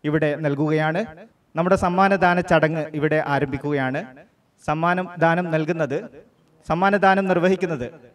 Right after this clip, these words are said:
എൻ്റെ പ്രിയപ്പെട്ട സുഹൃത്ത്, ദുബായിൽ യാദൃശികമായി പരിചയപ്പെടുകയും വളരെ മാനസികമായ ഒരടുപ്പം കാത്തു സൂക്ഷിക്കുന്ന പ്രിയപ്പെട്ട ടേസ്റ്റി ഫുഡ്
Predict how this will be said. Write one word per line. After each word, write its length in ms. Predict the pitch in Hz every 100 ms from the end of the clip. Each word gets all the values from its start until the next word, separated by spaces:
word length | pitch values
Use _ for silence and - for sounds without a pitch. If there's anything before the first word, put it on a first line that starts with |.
| _ _ _ -
എൻ്റെ 120 | 156 170
പ്രിയപ്പെട്ട 360 | 180 180 180 180 160 -
സുഹൃത്ത്, 360 | 156 151 160 202 - 180 _ _ _ - 139
ദുബായിൽ 380 | 165 185 196 196 196 190 - _ 165
യാദൃശികമായി 680 | 180 214 220 214 214 214 226 208
പരിചയപ്പെടുകയും 680 | 190 208 208 185 160 135 113 143 - _ _ -
വളരെ 220 | 175 233 233
മാനസികമായ 600 | 202 214 208 208 196 185 185
ഒരടുപ്പം 440 | 185 170 170 180 165 147 170 151 _ -
കാത്തു 240 | 165 160 170
സൂക്ഷിക്കുന്ന 420 | 165 147 165 156 147 156
പ്രിയപ്പെട്ട 400 | 151 170 175 170 170 143 175 139 _ _ -
ടേസ്റ്റി 340 | 175 185 - 202
ഫുഡ് 260 | 175 156